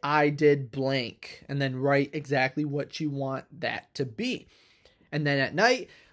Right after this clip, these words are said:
um, obviously you have your second session of affirmations, whatever it is that you want, and then do your visualization.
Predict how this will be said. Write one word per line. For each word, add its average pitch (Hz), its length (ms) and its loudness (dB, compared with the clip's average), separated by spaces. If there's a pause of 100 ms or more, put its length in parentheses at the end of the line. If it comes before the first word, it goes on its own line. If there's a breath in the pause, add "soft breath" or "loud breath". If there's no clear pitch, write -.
um, 131 480 -4 (380)
obviously 170 280 0
you 160 120 4
have 143 160 2
your 143 80 0
second 196 360 -2
session 180 380 0
of 160 80 -2
affirmations, 175 840 -2
whatever 131 340 -2
it 135 60 -2
is 131 120 0
that 127 180 -8
you 156 60 -4
want, 190 200 -2
and 156 140 -2
then 156 140 -2
do 147 100 -4
your 156 220 0
visualization. 123 920 -2